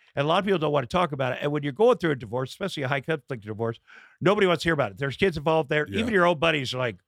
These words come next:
Speaker 1: "Yeah, that's too," I, I, so you kind of are on an island by yourself. So it's good to hear other people share what the heck their deal is.
Speaker 2: I remember the first couple that we, of our friends that got divorced, I remember being like, "Wait, they didn't even talk to me about it."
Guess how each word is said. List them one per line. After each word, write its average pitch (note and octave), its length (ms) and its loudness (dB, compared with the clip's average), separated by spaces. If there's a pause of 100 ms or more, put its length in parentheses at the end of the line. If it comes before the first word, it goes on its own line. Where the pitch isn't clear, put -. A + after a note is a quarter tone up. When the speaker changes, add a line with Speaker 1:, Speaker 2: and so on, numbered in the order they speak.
(680)
Speaker 1:
"Yeah, C3+ 260 0
that's C#3 380 0
too," D3+ 200 -2
I, C#3+ 480 0
I, C3+ 160 -4
so G#2 140 -2
you D3+ 160 2
kind A3+ 220 0
of E3+ 100 -4
are C3+ 100 -2
on B2+ 120 -2
an B2 80 -4
island C#3 320 0
by C3 120 0
yourself. A2+ 640 0 (480)
So D3+ 180 2
it's C#3+ 140 -2
good F#3+ 220 0
to E3+ 60 0
hear D3+ 200 2
other C#3+ 200 2
people B2 320 -6
share B2 540 -2 (420)
what B2+ 260 -2
the A#2+ 100 -4
heck A#2+ 180 -2
their A2 140 0
deal G#2 300 -2
is. F2 120 -8
Speaker 2:
I G#2+ 40 -12
remember A#2+ 260 -2
the G2+ 80 -6
first A2 280 -4
couple G#2+ 300 -2
that G2 180 -6
we, G2+ 360 -2
of G2+ 160 -2
our G#2 120 0
friends G#2 320 -4
that F#2+ 80 -10
got F#2 160 -6
divorced, F#2 560 -10
I - 40 -8
remember F#2+ 280 -6
being F#2 340 -8
like, F2+ 340 -14 (540)
"Wait, D3 200 -2 (600)
they B2 80 0
didn't D3+ 160 0
even G#2+ 280 -4
talk C3 280 -10
to G#2 100 -14
me B2 140 -4
about D2 300 -8
it." - 120 -20